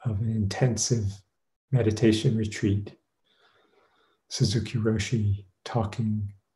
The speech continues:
into the silent meditation hall, you know, and everyone is sitting very still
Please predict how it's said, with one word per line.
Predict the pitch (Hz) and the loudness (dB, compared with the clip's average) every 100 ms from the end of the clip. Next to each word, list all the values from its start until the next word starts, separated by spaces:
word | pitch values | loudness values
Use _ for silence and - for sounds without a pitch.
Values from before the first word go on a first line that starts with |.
| _ _ _ _ _ | _ _ _ _ _
into | 123 104 - | -2 -2 -4
the | 101 107 | -6 -4
silent | - 117 110 110 110 101 - - _ _ _ _ _ | -2 -2 -2 -4 -4 -6 -8 -18 _ _ _ _ _
meditation | 113 110 98 110 104 120 | 0 0 -2 -2 0 -2
hall, | 95 110 104 101 101 _ _ _ _ _ _ _ _ _ - | 0 0 0 0 -4 _ _ _ _ _ _ _ _ _ -10
you | 113 | -6
know, | 101 101 101 101 _ _ _ _ _ _ _ - - _ 139 | -4 -4 -6 -10 _ _ _ _ _ _ _ -20 -20 _ -2
and | 143 | -2
everyone | 101 113 113 113 | 0 0 0 0
is | 104 | 0
sitting | - - 107 107 104 | 0 0 0 2 4
very | 107 104 | 4 6
still | 101 - - 110 101 101 101 101 | 4 0 -2 0 4 4 4 2